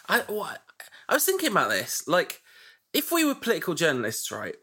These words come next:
wouldn't we just, if we were not, not journalists, but analysts, if we were, like,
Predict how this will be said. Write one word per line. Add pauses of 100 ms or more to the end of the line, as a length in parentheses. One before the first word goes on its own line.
wouldn't
we
just, (540)
if
we
were
not,
not
journalists,
but
analysts,
if
we
were,
like,